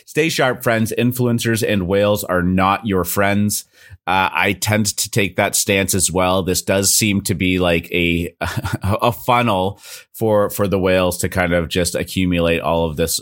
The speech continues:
wealth from a large swath of people. That is just my opinion, though. If you are, uh, bullish on this game, by all means, come up and, and have the conversation with us, and we will entertain,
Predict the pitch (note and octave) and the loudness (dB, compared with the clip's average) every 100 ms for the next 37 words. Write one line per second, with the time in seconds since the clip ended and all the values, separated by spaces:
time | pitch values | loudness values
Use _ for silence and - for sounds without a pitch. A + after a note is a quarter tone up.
0 | - C2+ D#2 D#2+ D2+ - - E2+ D#2 E2 | -6 -6 -2 -2 -2 -6 -6 -4 -2 -4
1 | E2 D#2+ D#2+ - - F2 E2+ E2+ - F3+ | -2 -2 -2 -6 -2 0 0 -4 -4 -4
2 | F#3 A3 G#3+ - - - _ _ _ G2 | 0 -2 -2 -10 -20 -20 _ _ _ -2
3 | A#2 B2 A2+ - G#2+ A#2 G#2 G2 G#2 G#2+ | 0 2 0 0 0 2 2 2 0 2
4 | G#2 G#2 F#2 - G2+ G2 F#2+ F2+ F2 E2+ | 2 2 0 -2 0 2 2 2 2 0
5 | C#2+ F#2+ G2+ G2+ F#2 F#2 - G2 F2+ F2+ | 0 0 0 2 0 0 -2 0 0 0
6 | F2 D#2 F#2 F2 F2 F2 E2+ E2+ F2 F2 | -2 -4 -2 2 2 0 0 0 -2 -4
7 | - - F2+ E2+ F#2+ E2+ D#2+ E2+ E2+ D2 | -8 -4 -2 0 0 -2 0 0 0 -2
8 | E2 E2+ D#2+ D#2+ D#2+ E2 F2+ E2 D#2+ E2+ | -2 -2 -2 -2 -2 -2 0 -2 0 -2
9 | E2 E2 D#2+ C2+ E2 E2 D#2 D#2 - E2 | -2 -2 -4 -4 -2 0 -2 -2 -4 -4
10 | - E2 D#2+ D#2+ D#2+ D#3+ - | -2 0 0 0 0 0 -2